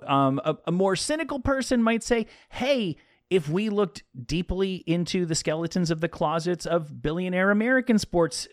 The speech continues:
team owners, we might find some pretty unsavory things there." And nobody's saying, "Don't play for this franchise or that franchise." To me, it seems wrong to take the money,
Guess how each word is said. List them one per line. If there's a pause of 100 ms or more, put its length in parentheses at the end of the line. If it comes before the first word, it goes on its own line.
team
owners,
we
might
find
some
pretty
unsavory
things
there."
And
nobody's
saying,
"Don't
play
for
this
franchise
or
that
franchise." (1200)
To
me, (640)
it
seems
wrong (200)
to
take
the
money,